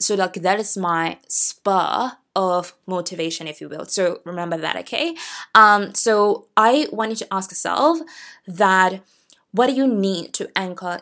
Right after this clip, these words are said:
into knowing? Because that self-belief is so important no matter where you are in your business right now. Even seven-figure business owners, like, still have got to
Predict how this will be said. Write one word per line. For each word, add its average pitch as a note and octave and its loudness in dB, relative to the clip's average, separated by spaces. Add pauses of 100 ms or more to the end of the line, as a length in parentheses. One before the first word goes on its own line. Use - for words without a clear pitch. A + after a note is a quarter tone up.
into F3+ -10
knowing? E3+ -8
Because A3+ -6
that - -6
self-belief F3+ -2
is - -2
so F3 0
important F3+ -6
no F#3 -10
matter G3 -4
where F#3 -6
you G3+ -6
are F#3 -4
in - -14
your F3 -10
business E3 -10
right E3 -12
now. D#3+ -12
Even C#4 -4
seven-figure G3+ -2
business F3 -10
owners, D#3+ -8 (300)
like, G3 -4 (500)
still A3 -2
have F3+ -2
got - -8
to F3 -6